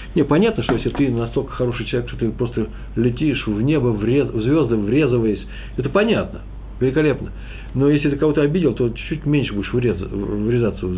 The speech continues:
звёзды, чуть замедлится твой полёт кверх, к блаженству, к Всевышнему, в верхние сферы, сфирос и так далее. Просто это простая вещь.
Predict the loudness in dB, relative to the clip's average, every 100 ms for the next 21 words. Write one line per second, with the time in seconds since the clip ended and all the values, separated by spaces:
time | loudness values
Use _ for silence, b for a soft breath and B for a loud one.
0 | -2 0 0 -4 -8 B -4 0 2 2
1 | 2 0 -6 -8 -2 -2 0 -2 -2 -4
2 | B B -8 0 0 0 -2 -2 0 0
3 | -2 -6 -6 -4 -4 -4 -8 -8 B B
4 | -4 0 0 0 -4 -6 -4 0 0 -2
5 | -4 -4 -4 -8 -8 -6 -6 -6 -10 -10
6 | -12 -10 -10 -8 -10 -10